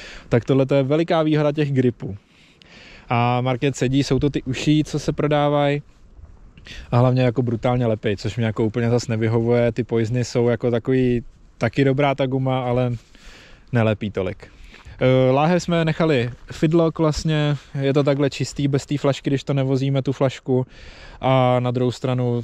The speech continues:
minule, co jsme s ní jezdili veškerý závody a ta flaška, hm, prostě nestratili jsme ji, takže to fakt jako funguje na to endurko. Jediný, s čím jsem měl problém, tak jak to bylo na tom Kellysu ze spoda,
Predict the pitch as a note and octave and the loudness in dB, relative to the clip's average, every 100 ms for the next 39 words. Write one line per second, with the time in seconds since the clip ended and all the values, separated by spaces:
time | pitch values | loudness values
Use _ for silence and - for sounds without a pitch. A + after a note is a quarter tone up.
0 | - C3 B2+ B2+ B2 A#2+ C3 A#2+ B2+ A#2+ | -6 -4 -2 0 -2 -2 -4 -2 -2 0
1 | B2 B2 A#2 - B2+ A#2 A2+ A2+ A#2 A#2 | 0 2 0 0 0 2 2 0 2 2
2 | A#2+ A2 - A2 A#2+ - - A2 - - | 0 -4 -6 -4 -4 -4 -2 -2 -4 -10
3 | A2+ G#2 G2+ - A2 - A2+ A2+ G#2+ - | -8 -6 -4 -2 -2 0 -2 0 -2 -2
4 | A2 G#2 G#2 G#2 G#2 G#2 G#2+ A2+ A#2 - | -2 -2 -2 -2 -4 -4 -6 -4 -6 -4
5 | A2 A2+ A#2+ A#2 B2+ B2 B2+ B2 - B2 | -2 0 0 0 0 2 2 2 0 0
6 | B2+ - - - - - - - - - | -2 -12 -20 -20 -20 -20 -20 -20 -20 -20
7 | - - - - C3 C3+ C#3+ - C#3 C3+ | -20 -20 -14 0 2 2 0 0 -2 0
8 | C#3+ C3+ B2+ C3+ C3+ C3 C3 A#2+ C3 C3+ | 0 0 0 2 2 -2 -4 -4 -2 0
9 | B2+ C3+ C3 C3 - C#3 A#2+ - C3 C#3 | 0 -2 0 0 0 0 -2 -2 0 2
10 | C#3 | 0